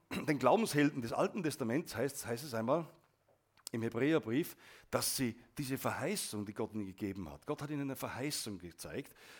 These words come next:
eine Stadt, ja, wie immer das auch war, eine Stadt in der Ferne, dieses Neue Jerusalem nennen wir es auch. Aber da, aber das, das müssen wir uns ganz anders vorstellen als das heutige Jerusalem, auch wenn das, wenn das schon schön ist. Aber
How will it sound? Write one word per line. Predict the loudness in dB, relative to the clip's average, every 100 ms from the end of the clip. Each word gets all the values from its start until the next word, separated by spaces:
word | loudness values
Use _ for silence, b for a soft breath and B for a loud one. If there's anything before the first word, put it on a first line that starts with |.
| B
eine | -8
Stadt, | -4 -4 -6 _ 2 2 0 -8 -8 -8 -12 -20 -20
ja, | -16 -16 -18 B B B B
wie | -8
immer | -6 -2
das | -2 -2
auch | -6 -6
war, | -4 -4 -6 -10 B B
eine | B -6
Stadt | -4 -4 -2 -4 -4
in | -8 -4
der | -6
Ferne, | -6 -6 -4 -4 -6 -6 -10 B B
dieses | -8 -8 -8 -12 _ -14
Neue | -8 -6
Jerusalem | -4 -2 -2 -4 -2 0 0 0
nennen | 0 0 -2
wir | 0
es | -2
auch. | -2 -2 0 0 -2 B B B B B
Aber | -2 0 0
da, | 0 0
aber | -2
das, | -4 -4
das | -4 -6
müssen | -6 -2
wir | -2
uns | -2
ganz | -2
anders | 0 0 0
vorstellen | -2 -2 -2 -2 -2
als | -2 -6
das | -8
heutige | -6 -6 -4 -4
Jerusalem, | -4 -4 -6 -8 -10 -14
auch | -10
wenn | -8
das, | -8 -8
wenn | -6
das | -6 -4
schon | -6
schön | -4 -2 -2
ist. | -2 -4
Aber | -4 -6